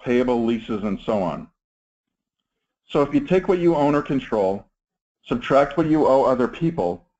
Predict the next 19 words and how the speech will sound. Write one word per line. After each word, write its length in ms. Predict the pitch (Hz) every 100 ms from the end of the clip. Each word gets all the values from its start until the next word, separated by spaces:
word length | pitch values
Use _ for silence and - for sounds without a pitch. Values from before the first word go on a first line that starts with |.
| _ _ _
what 160 | 127 147
you're 140 | 147
left 320 | 131 147 160
with 180 | 151 135
is, 180 | 123 110 120 -
is 120 | 127
what's 200 | 104 117
called 260 | - 127 120
your 100 | 113
net 280 | 110 110 101
worth. 320 | 101 82 - _ _ _ _ _ - _
Another 320 | 104 127 165 175
way 220 | 151 135
of 160 | 123
saying 240 | - 120 110
net 160 | 113
worth 280 | 95 117 113
is 140 | 110 -
wealth, 440 | 95 110 87 -